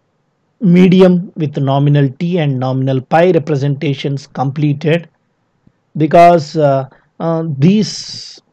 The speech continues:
lines can be modeled, uh, with lumped elements.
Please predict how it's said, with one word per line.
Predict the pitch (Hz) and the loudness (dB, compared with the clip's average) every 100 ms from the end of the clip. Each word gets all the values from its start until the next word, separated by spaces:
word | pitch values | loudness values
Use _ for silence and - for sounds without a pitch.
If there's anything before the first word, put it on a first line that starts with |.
| _ _ _ | _ _ _
lines | 160 156 156 196 190 - | 0 4 4 4 0 -4
can | 175 156 160 147 | -2 -2 0 0
be | 156 | 0
modeled, | 127 135 165 160 165 160 147 - _ _ _ | 0 -4 -2 2 2 2 -2 -6 _ _ _
uh, | - 131 131 131 - _ _ _ - | -8 -4 -4 -6 -12 _ _ _ -12
with | 147 151 - | -6 -6 -4
lumped | - 117 131 151 170 185 | -4 0 2 4 2 4
elements. | 143 110 110 92 - - | 4 2 -2 -12 -16 -20